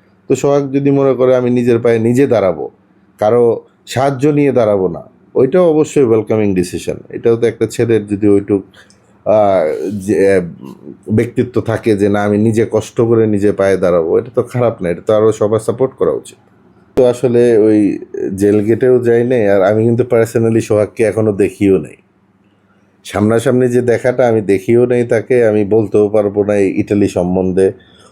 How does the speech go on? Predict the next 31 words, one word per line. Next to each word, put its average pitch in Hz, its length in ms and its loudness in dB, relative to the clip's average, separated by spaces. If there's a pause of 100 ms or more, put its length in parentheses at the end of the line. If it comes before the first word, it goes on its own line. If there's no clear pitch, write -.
(100)
ওর 110 160 2
কনফিডেন্স 117 640 0
লেভেল 120 280 2
আপনারা 113 420 0
যারা 113 280 2
সাংবাদিক 104 500 -2
ভাইয়েরা 104 320 2
ছিলেন, 101 380 -2
তারাই 95 360 2
দেখে 101 320 0
বুঝতে 95 360 -4
পারবেন। 98 380 0 (340)
আমি 113 200 0
বোধহয় 120 260 2
একটু - 540 -2
সামান্য 139 500 0
ভিডিও 117 360 2
ক্লিপে 104 340 -2
দেখেছিলাম 98 640 -2
ইটালি 101 380 -2
নিয়ে 95 180 0
একটা 87 340 -4
কথা। 85 300 -2 (520)
তো 135 80 2
এটা 147 160 0
তো 151 100 -2
ভালো, 123 340 0
ও 101 300 2
সবাইকে 117 540 0
ধন্যবাদ 110 500 0
জানিয়েছে 104 640 0